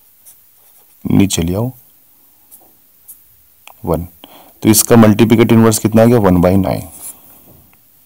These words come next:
सेवन upon fifteen,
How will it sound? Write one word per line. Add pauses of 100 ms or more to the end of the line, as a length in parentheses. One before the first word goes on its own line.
(2250)
सेवन
upon (100)
fifteen,